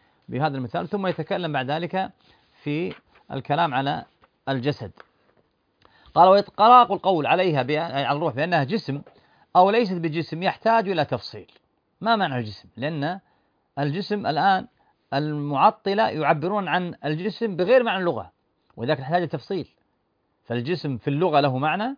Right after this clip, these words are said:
وفي اصطلاح المتكلمين له معنى آخر.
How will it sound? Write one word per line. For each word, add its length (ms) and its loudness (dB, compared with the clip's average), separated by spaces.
وفي 200 -6
اصطلاح 480 0
المتكلمين 720 -4
له 120 -6
معنى 340 -4
آخر. 200 -6